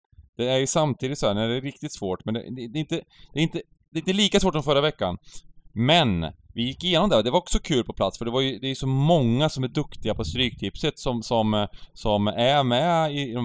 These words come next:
i, i stugan och, eh, även med på eventet.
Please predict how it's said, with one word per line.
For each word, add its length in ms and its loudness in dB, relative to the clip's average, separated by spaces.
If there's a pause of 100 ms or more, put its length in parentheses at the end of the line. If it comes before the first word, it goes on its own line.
(160)
i, 320 -8
i 40 -6
stugan 360 -2
och, 300 -6
eh, 420 -2
även 180 -2
med 160 -2
på 60 -2
eventet. 560 0